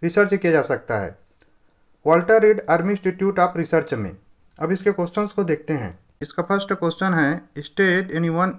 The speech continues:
inference about डॉक्टर उघाट from the given context।" तो देखिए, हमको डॉक्टर उघाट को लेकर एक इन्फरेंस यहाँ पे लिखना है, बताना है। नीचे में जो कॉन्टेस्ट दिया हुआ है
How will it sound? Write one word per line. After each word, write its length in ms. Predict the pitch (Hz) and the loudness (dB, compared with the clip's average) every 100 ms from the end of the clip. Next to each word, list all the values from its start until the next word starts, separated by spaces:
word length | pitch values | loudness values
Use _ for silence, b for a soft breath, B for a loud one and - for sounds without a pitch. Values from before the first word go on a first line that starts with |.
| 147 | -4
inference 600 | 160 151 175 175 101 - _ _ | -4 -2 0 0 -2 -10 _ _
about 240 | 143 170 170 | 0 2 2
डॉक्टर 300 | 156 - 170 | 2 0 -2
उघाट 440 | 156 156 180 190 _ _ _ _ _ _ - | 0 4 4 2 _ _ _ _ _ _ 0
from 280 | 160 180 | 2 4
the 100 | 175 165 | 2 0
given 380 | 165 190 180 202 | 0 0 0 0
context।" 540 | 160 151 147 110 - _ _ _ _ | 0 2 0 -4 -8 _ _ _ _
तो 80 | 160 | -4
देखिए, 380 | 170 196 185 - | -2 0 -2 -2
हमको 260 | 151 165 196 | -4 -2 0
डॉक्टर 320 | 185 175 185 | 4 4 2
उघाट 380 | 170 147 170 185 | 0 4 2 2
को 80 | 180 | -2
लेकर 520 | 170 170 143 147 - _ _ _ _ | -2 0 0 -2 -6 _ _ _ _
एक 180 | 156 170 | -4 -2
इन्फरेंस 500 | 175 170 175 190 196 | 0 2 2 0 0
यहाँ 180 | 170 175 | -2 -2
पे 180 | 175 180 175 - _ | 0 -4 -4 -12 _
लिखना 300 | 135 139 180 | -6 0 2
है, 140 | 180 175 | 2 0
बताना 380 | 151 135 160 180 | 0 0 2 2
है। 240 | 147 147 - _ _ _ _ b b b _ _ | 0 -2 -10 _ _ _ _ b b b _ _
नीचे 320 | 151 160 165 196 | -2 -2 2 0
में 100 | 196 | 0
जो 80 | 185 | 0
कॉन्टेस्ट 460 | 175 156 190 185 | 0 0 -2 -2
दिया 240 | 185 175 175 | 0 2 4
हुआ 220 | 170 151 | 4 2
है 240 | 151 180 | 0 -4